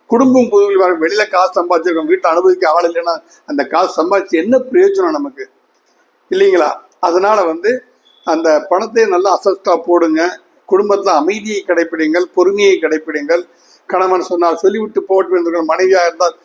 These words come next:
பரவாயில்ல, நம்ம மனைவி நம்மளோட கோ-, கோபப்படாம யார்கிட்ட கோபப்படான்னு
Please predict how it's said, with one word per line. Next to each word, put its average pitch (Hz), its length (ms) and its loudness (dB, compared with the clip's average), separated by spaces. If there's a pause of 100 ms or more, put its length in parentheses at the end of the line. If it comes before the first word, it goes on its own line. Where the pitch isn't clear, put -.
(260)
பரவாயில்ல, 214 360 2
நம்ம 180 260 0
மனைவி 214 220 -2
நம்மளோட 190 400 -2
கோ-, 214 280 2
கோபப்படாம 185 380 0
யார்கிட்ட 196 280 2 (100)
கோபப்படான்னு 165 440 0